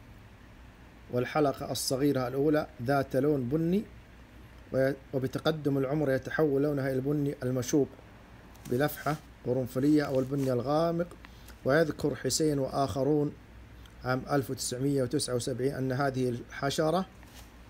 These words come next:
أصبحت واسعة الانتشار، حيث توجد بإيران والمملكة العربية السعودية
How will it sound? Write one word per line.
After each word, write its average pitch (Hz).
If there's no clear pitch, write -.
أصبحت 143
واسعة 135
الانتشار، 135
حيث 131
توجد 131
بإيران 131
والمملكة 131
العربية 131
السعودية 131